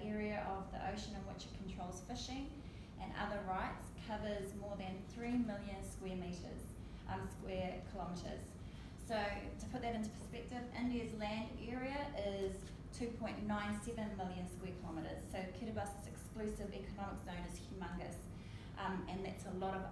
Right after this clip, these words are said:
ocean to patrol. Um,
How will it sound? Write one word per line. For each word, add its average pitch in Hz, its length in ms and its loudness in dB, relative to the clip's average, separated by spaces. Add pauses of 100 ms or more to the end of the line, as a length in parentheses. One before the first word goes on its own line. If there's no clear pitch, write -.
ocean 185 320 0
to - 100 -4 (140)
patrol. - 320 -2 (1800)
Um, 214 400 6